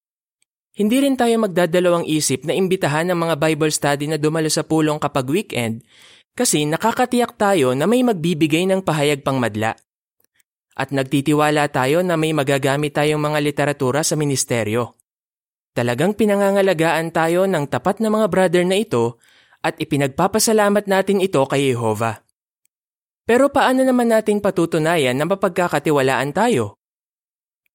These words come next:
Maging mapagkakatiwalaan pagdating sa kompidensyal na mga bagay. Para po otso, tanong. Paano tayo magiging balanse sa pagpapakita ng interes sa iba?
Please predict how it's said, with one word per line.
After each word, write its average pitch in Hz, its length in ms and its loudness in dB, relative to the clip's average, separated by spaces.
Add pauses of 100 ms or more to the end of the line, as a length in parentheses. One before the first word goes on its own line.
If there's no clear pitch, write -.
(880)
Maging 175 320 0
mapagkakatiwalaan 196 1040 0
pagdating 147 560 -2
sa - 160 -2
kompidensyal 175 720 0
na 131 80 -2
mga 127 240 -2
bagay. 104 320 -4 (1800)
Para 220 240 2
po 214 240 2
otso, 127 640 -2
tanong. 117 400 -2 (880)
Paano 262 400 0
tayo 226 240 2
magiging 170 480 -2
balanse 139 560 -2
sa 151 160 -4
pagpapakita 151 800 -2
ng 123 80 -4
interes 131 480 -2
sa 131 60 0
iba? 143 340 -2